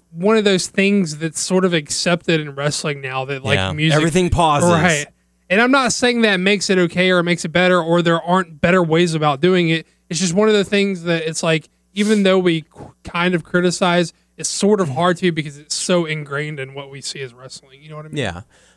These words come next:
Speaker 2: But, like
Speaker 1: Not, not that it excuses it. I'm just saying.
Speaker 2: Right. But, like, okay, here's a different scenario. Say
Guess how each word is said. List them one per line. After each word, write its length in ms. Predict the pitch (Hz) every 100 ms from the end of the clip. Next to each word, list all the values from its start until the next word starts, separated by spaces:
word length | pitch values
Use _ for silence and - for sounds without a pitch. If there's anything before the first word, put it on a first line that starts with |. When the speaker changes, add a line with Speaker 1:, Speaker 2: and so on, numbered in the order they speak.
| _
Speaker 2:
But, 160 | 190
like 280 | 202 196 - - - - - _ _ _ _ _ _ _ _ _ _ _ _
Speaker 1:
Not, 200 | 269 277
not 180 | 254 262
that 100 | 277
it 120 | 247
excuses 600 | 220 185 - 240 165 123
it. 120 | 127 139
I'm 140 | 147
just 180 | 151 -
saying. 140 | 220
Speaker 2:
Right. 180 | 175 98 - - - -
But, 100 | 226
like, 260 | 208 196 -
okay, 260 | 190 202 185
here's 220 | 175 202
a 40 | 202
different 300 | 208 220 160
scenario. 560 | 147 110 101 92 92 90
Say 540 | - 190 196 190 160